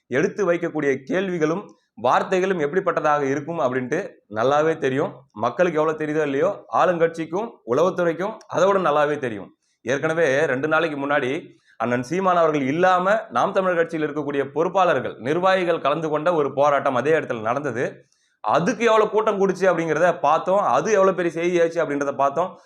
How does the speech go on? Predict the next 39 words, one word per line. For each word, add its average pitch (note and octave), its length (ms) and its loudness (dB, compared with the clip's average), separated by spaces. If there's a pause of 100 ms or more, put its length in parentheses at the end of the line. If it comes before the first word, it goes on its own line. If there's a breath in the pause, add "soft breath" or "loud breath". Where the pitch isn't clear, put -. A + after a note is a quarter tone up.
(140 loud breath)
அதை E3 240 2
வச்சு G#3+ 220 0
ஒரு G3+ 120 4
சர்ச்சையெல்லாம் F3+ 440 2
கூட F3 140 2
பரப்பிட்டு D3+ 360 -2
இருந்தாங்க. B2+ 260 -2 (320)
மேடையில D#3+ 340 0
வச்சு C#3+ 260 -2
ரொம்ப C3+ 220 2
கடுமையான D#3 380 0
வார்த்தைகளை C3+ 360 0
பயன்படுத்திட்டாங்க, A#2 640 -2
ஆபாசமா C3 480 2
பேசிட்டாங்க A#2 400 -6
அப்படின்ட்டுலாம். A2 440 -2 (100)
என்னதான் G#3 420 2
நாம் F#3 200 2
தமிழர் G3 200 2
கட்சியை F3+ 320 2
பிடிக்காத E3+ 600 2
அல்லது D#3+ 240 2
வந்து F3 120 0
திமுகவுக்கு E3 580 0
முட்டு E3 200 -4
கொடுக்கணும்னு E3+ 320 -2
நினைக்கிற D#3+ 440 0
ஒரு E3+ 180 2
சிலர் E3+ 240 2
வந்து D#3+ 220 0
அதை D3+ 160 2
ஆபாசமா C#3+ 520 2
பேசிட்டாங்க, D3 420 -2
பாருங்க D3+ 260 0
இவ்வளவு D3+ 160 -2
கேவலமா D3+ 300 0
பேசிட்டாங்கன்னு C#3+ 380 -4
சொன்னாலுமே B2+ 340 -2
கூட G#2+ 160 0